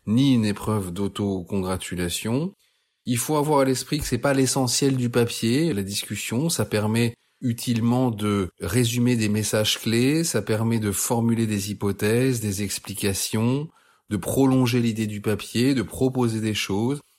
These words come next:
d'expliciter, sans imposer ses vues, avec toujours des références bien adéquates. C'est assez difficile à écrire parce que c'est la seule partie non codifiée, contrairement aux intros, matériels et méthodes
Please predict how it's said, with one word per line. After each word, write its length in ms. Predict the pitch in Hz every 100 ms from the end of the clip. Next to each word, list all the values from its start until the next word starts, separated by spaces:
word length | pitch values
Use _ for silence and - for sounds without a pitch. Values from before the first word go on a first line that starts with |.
| _
d'expliciter, 1120 | 87 123 120 - 123 117 117 104 101 107 139 170
sans 320 | - 156 147
imposer 680 | 143 127 127 120 120 135 139
ses 280 | - - 104
vues, 360 | 95 117 151
avec 240 | 123 98 -
toujours 560 | - 139 123 131 170 - _
des 140 | 101 107
références 580 | 113 - 110 127 135
bien 200 | 104 127
adéquates. 560 | 123 107 98 87 76 - _ _ _ _ _ _ _ _ _ _ _
C'est 160 | -
assez 200 | 147 139
difficile 400 | 208 170 170 165
à 40 | 147
écrire 240 | 131 185
parce 140 | 151 123
que 100 | 120
c'est 140 | 123
la 100 | 117
seule 240 | 113 170
partie 380 | 170 131 120 160
non 260 | 135 151 151
codifiée, 760 | - 131 123 123 - 127 160
contrairement 720 | 202 135 - 107 104 113 120 107
aux 360 | - 90 92 117
intros, 420 | 107 - 113 117
matériels 400 | 98 95 104 101
et 80 | 101
méthodes 520 | 101 92 113 107